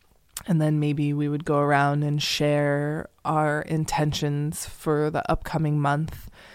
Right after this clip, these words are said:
M-, uh, perhaps the facilitator would share a little bit about the energetics of the upcoming month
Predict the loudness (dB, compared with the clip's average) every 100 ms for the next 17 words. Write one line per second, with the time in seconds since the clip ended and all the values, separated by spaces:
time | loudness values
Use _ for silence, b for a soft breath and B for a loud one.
0 | B B B _ -2 -2 -2 -2 0 -2
1 | -8 -4 0 4 2 0 -8 -4 -2 2
2 | 2 2 0 0 2 2 2 0 0 0
3 | 2 4 4 2 2 0 0 -2 -2 0
4 | 0 -2 -2 0 0 0 -2 -2 -2 0
5 | 0 -2 -6 -6 -4 -2 -4 -4 -4 -2
6 | -2 -2 -2 -4 -6 -14